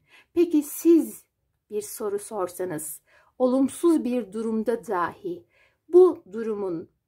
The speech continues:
yaşadığım bu anın benim için hediyeleri nelerdir? Bunu görmem için neler mümkün sorusunu sorun ve yaşantınızda bunu deneyimleyin. Ve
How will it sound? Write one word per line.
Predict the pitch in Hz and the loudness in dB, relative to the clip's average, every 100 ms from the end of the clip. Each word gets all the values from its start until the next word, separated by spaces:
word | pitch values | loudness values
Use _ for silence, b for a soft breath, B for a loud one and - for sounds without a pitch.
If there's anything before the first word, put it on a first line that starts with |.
| - | -14
yaşadığım | 240 - 285 285 285 262 254 262 | -8 -2 0 2 2 2 0 2
bu | 302 311 302 _ - | 4 4 2 _ -6
anın | 226 226 226 202 180 | -4 -2 -2 -4 -4
benim | 202 262 285 | 2 4 4
için | 269 262 240 | 2 0 -2
hediyeleri | - 214 220 226 220 220 202 | -2 -4 -2 0 2 2 0
nelerdir? | 185 180 240 302 254 190 180 - _ _ _ _ _ _ 269 | -2 0 2 2 2 0 -4 -12 _ _ _ _ _ _ 0
Bunu | 262 233 | 2 2
görmem | 226 214 247 | 2 0 0
için | 247 - 208 196 190 | -4 -6 -8 -6 -4
neler | 202 254 349 | 0 4 4
mümkün | 302 262 - 240 | 4 2 -2 -10
sorusunu | 208 208 175 - 180 220 254 _ _ | -8 -8 -8 -8 -8 -8 -8 _ _
sorun | - - 381 349 330 - - | -4 4 6 6 0 -4 -6
ve | 247 | -2
yaşantınızda | 277 311 311 302 294 302 294 247 262 262 | 0 0 -2 -6 -2 -2 -2 -2 -8 -8
bunu | 214 233 220 226 - _ - | -6 -4 -4 -4 -8 _ -4
deneyimleyin. | 190 160 156 143 139 139 - _ _ b b b b | -4 -4 -6 -8 -10 -12 -16 _ _ b b b b
Ve | 311 302 | 0 0